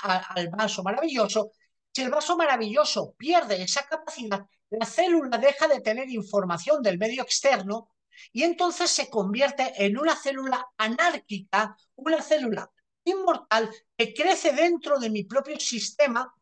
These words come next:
utilizando mis propias funciones, mis propias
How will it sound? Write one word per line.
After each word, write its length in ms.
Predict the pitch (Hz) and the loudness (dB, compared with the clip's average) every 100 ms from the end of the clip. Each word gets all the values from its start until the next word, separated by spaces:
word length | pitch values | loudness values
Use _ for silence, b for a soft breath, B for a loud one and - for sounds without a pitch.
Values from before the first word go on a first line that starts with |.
| _ _ _ | _ _ _
utilizando 840 | 262 254 240 214 202 339 349 330 | -6 -4 0 -2 0 2 4 2
mis 200 | 254 202 | 0 -4
propias 440 | - 233 233 233 - | -2 0 0 -4 -4
funciones, 680 | 208 185 - 240 220 208 - | -4 -4 0 2 2 -2 -8
mis 140 | - | -10
propias 600 | 202 208 208 202 196 - | -4 -2 2 2 2 -4